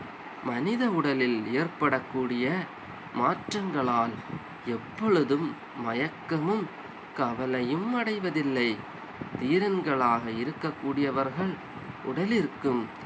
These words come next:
ஆன்மாவிற்கும் எந்த விதமான தொடர்பும் இல்லை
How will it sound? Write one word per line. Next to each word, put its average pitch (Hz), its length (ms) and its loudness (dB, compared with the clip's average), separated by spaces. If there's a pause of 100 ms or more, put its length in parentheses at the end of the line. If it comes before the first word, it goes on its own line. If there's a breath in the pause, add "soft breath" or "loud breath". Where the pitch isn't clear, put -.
(280)
ஆன்மாவிற்கும் 185 960 2 (560)
எந்த 196 440 2
விதமான 147 500 4 (140)
தொடர்பும் 143 600 2
இல்லை 127 360 2